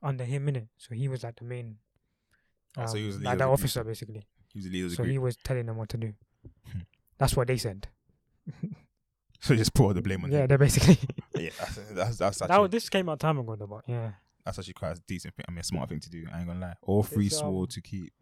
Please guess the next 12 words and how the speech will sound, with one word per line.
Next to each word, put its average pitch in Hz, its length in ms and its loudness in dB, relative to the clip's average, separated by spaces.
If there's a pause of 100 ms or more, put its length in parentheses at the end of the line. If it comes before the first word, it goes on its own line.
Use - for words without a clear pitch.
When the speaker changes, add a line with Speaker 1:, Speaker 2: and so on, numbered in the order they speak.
(140)
Speaker 1:
But 139 200 -4
yeah, 135 380 2
um, 113 140 -8 (200)
you - 1080 -12
wanna 151 120 -2
make 156 140 -2
this 143 140 -4
a 147 60 0
short 160 240 6
episode, 160 320 2
Ben? 160 140 -4 (220)
Or 143 60 -8